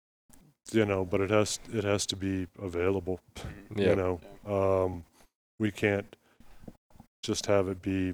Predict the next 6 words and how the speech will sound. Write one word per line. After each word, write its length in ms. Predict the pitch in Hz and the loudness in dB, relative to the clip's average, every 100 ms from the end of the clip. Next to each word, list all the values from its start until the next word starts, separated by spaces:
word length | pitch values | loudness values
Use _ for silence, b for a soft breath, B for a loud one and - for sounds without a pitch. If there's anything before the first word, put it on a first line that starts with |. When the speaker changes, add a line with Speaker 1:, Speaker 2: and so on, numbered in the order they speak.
| - - | -6 -8
Speaker 1:
some 220 | 104 98 | -6 -4
sort 200 | 104 92 | 0 0
of 220 | 85 90 | 0 -8
vapor, 560 | 92 92 95 - 95 92 | -10 -2 -2 -2 -6 -4
mysterious, 920 | 92 - - 98 95 95 92 - - B B B B B 107 | -4 -4 -2 0 0 0 -2 -4 -8 B B B B B -4
un-, 440 | 104 101 95 | -2 -2 -4